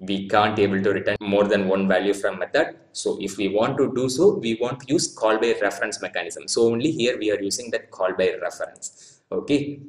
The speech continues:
suppose if the request pass means, it will return the corresponding latitude longitude to this variable,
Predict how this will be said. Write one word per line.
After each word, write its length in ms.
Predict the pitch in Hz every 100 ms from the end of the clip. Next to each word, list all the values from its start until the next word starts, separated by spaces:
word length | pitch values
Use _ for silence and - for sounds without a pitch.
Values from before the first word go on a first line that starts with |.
| -
suppose 440 | - 117 131 127 104
if 160 | 98
the 100 | 104
request 540 | 95 95 143 139 - -
pass 280 | 107 110 127
means, 420 | 160 190 - - _ _ _ _
it 180 | 127 127
will 140 | 143
return 280 | 143 120 135
the 80 | 131
corresponding 480 | 117 110 - 113 117
latitude 400 | 107 95 110 113
longitude 460 | 107 98 95 98 95
to 160 | 92 90
this 540 | 135 - - - -
variable, 560 | - 90 90 107 190 -